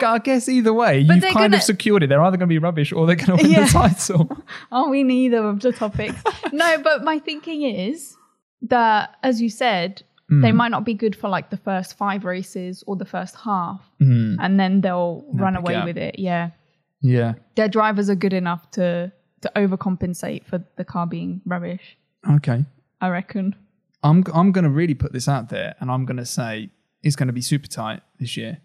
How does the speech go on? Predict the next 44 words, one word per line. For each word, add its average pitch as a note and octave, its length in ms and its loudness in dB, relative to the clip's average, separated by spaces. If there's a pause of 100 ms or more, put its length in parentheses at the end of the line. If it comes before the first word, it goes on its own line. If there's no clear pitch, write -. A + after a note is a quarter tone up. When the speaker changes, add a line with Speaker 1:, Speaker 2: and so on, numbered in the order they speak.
(180)
Speaker 2:
Yeah. F3+ 220 -2
Speaker 1:
And B2 140 -4 (120)
every D3 440 -2
single C3 360 0
team D#3 540 0 (560)
is - 140 -14
gonna B2+ 200 0
get B2 240 -8 (180)
at B2 180 -8
least B2+ 400 -6
one A#2+ 220 -2
podium. A#2 500 -12 (160)
Speaker 2:
Oh, C#4 340 2
that A#3+ 120 0
would C4+ 100 -2
be A#3 100 -4
cool. A3 480 0 (580)
That G#3+ 60 -4
would A3+ 100 -2
be A#3 100 0
really A3+ 240 -2
cool. F3+ 360 -8
Speaker 1:
Yeah. A#2+ 360 -2 (800)
Speaker 2:
That A3 140 0
would G#3+ 140 -4
make A3 240 -4
it - 100 -8
so G#3 200 -4
interesting. F#3 580 -8
Speaker 1:
Yeah. A#2+ 300 0 (500)
I, D#3+ 180 0
I E3 140 -2
mean, F#3 240 4
imagine D#3+ 400 2
that. C3+ 200 -2
Like, - 380 -10 (300)
that C#3+ 180 0
means C#3 160 0
we'd C3+ 100 -4
have C3+ 180 -4
at C3 80 -4
least C3 220 -8
different B2+ 300 -8
ten A#2+ 400 -4